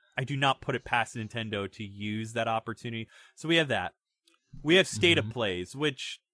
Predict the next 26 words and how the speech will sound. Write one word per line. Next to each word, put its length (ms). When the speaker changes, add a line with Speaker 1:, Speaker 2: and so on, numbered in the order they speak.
Speaker 1:
to 180
be 160
fair, 680
I, 180
oh, 220
well, 160
I, 200
I'm 180
gonna 400
rephrase 280
that. 160
To 120
be 200
honest, 760
Speaker 2:
Mm-hmm. 140
Speaker 1:
uh, 480
they 440
have, 540
they 100
have 140
not 200
done 140
it 120
for 180
me. 160
Um, 480